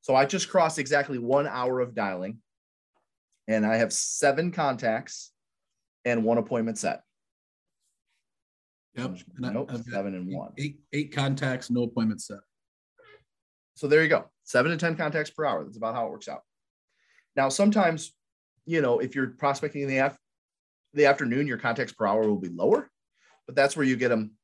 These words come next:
Speaker 1: on text messages. That's, you should be texting them. Now we've got, like, we're managing a Zoom and all this other stuff. So I'm not having the time or the ability to text like I would normally. But if I'm going through and I've got some, some downtime in between dials,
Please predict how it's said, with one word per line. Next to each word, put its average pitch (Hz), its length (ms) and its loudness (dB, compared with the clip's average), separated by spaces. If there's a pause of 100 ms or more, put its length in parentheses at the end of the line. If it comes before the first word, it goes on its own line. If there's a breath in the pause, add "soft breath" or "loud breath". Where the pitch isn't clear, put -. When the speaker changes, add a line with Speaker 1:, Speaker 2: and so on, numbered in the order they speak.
(160)
Speaker 1:
on 104 120 0
text 139 240 -6
messages. - 500 -14 (340)
That's, 104 220 -2
you 117 160 -6
should 113 180 -4
be 104 240 -2 (440 soft breath)
texting 117 280 -6
them. 90 140 -6
Now 107 160 2
we've 127 200 -2
got, 117 260 2
like, 95 300 0
we're 123 140 -2
managing 113 460 0
a 104 80 0
Zoom 110 300 -2
and 101 80 0
all 95 120 -2
this 92 160 -6
other 135 140 0
stuff. 98 300 -4
So 95 300 -2 (460 soft breath)
I'm 110 140 -2
not 110 220 -2
having 104 480 -2 (260)
the 113 80 -10
time 104 540 -2 (220)
or 90 120 -6
the 87 120 -6
ability 104 380 2
to 90 100 -10
text - 300 -8
like 87 140 -4
I 87 80 -2
would 87 200 -6
normally. 110 500 0 (480 soft breath)
But 101 100 -2
if 98 80 -8
I'm 117 160 0
going 117 240 2
through 117 320 0
and 101 100 0
I've 104 100 -2
got 113 140 -2
some, 92 340 -6
some 98 240 -6
downtime 104 540 -2
in 95 80 -4
between 98 320 -6
dials, 107 520 0